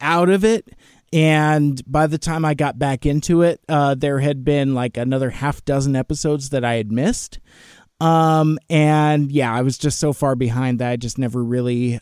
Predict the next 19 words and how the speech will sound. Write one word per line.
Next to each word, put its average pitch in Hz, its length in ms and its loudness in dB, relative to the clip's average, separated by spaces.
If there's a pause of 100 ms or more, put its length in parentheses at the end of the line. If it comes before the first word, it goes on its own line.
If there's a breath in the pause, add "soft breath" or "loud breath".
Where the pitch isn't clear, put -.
uh, 120 260 -6
got 113 220 -8
back 135 260 -4
to 143 200 0
it. 131 180 -2
But 135 220 0 (360 loud breath)
we, 220 140 4
we 208 280 0
were 208 120 2
talking 277 320 0
about 180 200 2
costumes 135 800 -2
a 143 80 -8
little 139 280 0
bit 127 340 -2
earlier, 135 420 0
Dave, 123 480 0
and, 135 400 0
um, 131 360 -2